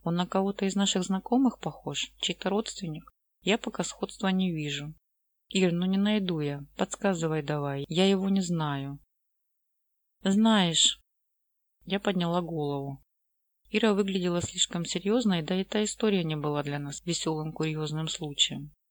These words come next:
Поэтому я понимала, что подруга на такую тему шутить не будет.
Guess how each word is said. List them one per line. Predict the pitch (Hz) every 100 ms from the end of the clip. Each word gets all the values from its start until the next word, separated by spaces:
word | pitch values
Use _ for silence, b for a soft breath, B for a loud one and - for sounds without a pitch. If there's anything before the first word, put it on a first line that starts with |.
| _
Поэтому | - 208 - 214
я | 196
понимала, | 185 180 180 196 247
что | 214 -
подруга | - 156 165 202 190
на | 165
такую | 165 165 156 151
тему | - 180 180
шутить | - - - -
не | 165
будет. | 160 135 - -